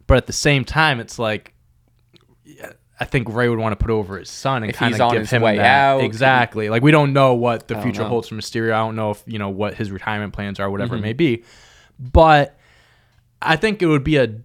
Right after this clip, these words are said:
Speaker 1: I think it'll be a good match, not more so because of the wrestling aspect, 'cause it's, I think there's gonna be a lot of storytelling in the match.
Speaker 2: Yeah.
Speaker 1: And I, I think it'll be a solid match anyways, but I, I think I would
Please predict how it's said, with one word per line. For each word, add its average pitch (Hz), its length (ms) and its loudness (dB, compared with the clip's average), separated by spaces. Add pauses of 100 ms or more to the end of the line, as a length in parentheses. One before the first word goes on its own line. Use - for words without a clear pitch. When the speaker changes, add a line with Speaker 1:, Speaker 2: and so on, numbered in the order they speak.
(120)
Speaker 1:
I 135 80 2
think 196 200 -2
it'll 165 140 0
be 143 140 -2
a 127 40 -2
good 120 260 -4
match, 117 520 -4
not 135 380 2 (140)
more 127 280 -6
so 123 240 0
because 110 300 -6
of 113 100 -4
the 98 100 -6
wrestling 117 440 -4
aspect, 143 480 -4
'cause 127 80 -6
it's, - 200 -10 (120)
I 120 100 -2
think 143 220 -2
there's 120 160 -4
gonna 120 120 -6
be 113 40 -2
a 110 60 -2
lot 110 80 2
of 101 80 -4
storytelling 98 640 -6
in 90 80 -10
the 90 80 -10
match. 90 220 -8
Speaker 2:
Yeah. 117 200 -6
Speaker 1:
And 131 140 4 (180)
I, 165 40 6
I - 20 8
think 165 220 0
it'll 139 140 2
be 117 120 -2
a 107 60 0
solid 101 360 0
match 98 320 -2
anyways, 104 540 -2
but 107 400 2 (840)
I, 135 380 2 (500)
I 143 100 0
think 175 240 -6
I 135 120 -2
would 127 140 -4